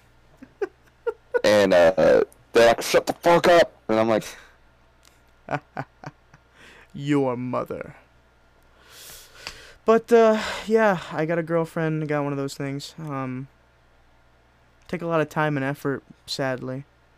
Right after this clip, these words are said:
Speaker 2: You can't just, like, have one. <laughs> You know what I mean? Like, I guess you could, but, like, you actually have to
Speaker 1: I mean,
Speaker 2: do stuff.
Speaker 1: I mean, that's what my girlfriend basically is.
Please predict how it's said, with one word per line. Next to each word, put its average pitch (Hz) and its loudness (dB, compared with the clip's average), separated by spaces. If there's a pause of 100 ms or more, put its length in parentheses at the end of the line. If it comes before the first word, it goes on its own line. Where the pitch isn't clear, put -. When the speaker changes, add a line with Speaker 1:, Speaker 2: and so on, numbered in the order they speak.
(300)
Speaker 2:
You 160 -4
can't 165 -2
just, 156 -6
like, 139 -2 (260)
have 151 -2
one. 131 -10 (140)
<laughs> - -6
You 214 4
know 220 6
what 214 4
I 214 4
mean? 190 -2 (340)
Like, 208 2
I 220 4
guess 240 0
you 202 -4
could, 151 -2
but, 139 -4
like, 139 -2 (400)
you 156 -2
actually 170 -4
have 151 -4
to - -8
Speaker 1:
I 104 0
mean, 98 2
Speaker 2:
do 135 -2
stuff. 127 -10 (220)
Speaker 1:
I 101 2
mean, 107 4
that's 104 6
what 107 4 (260)
my 92 2
girlfriend 87 2
basically 82 0
is. 85 -4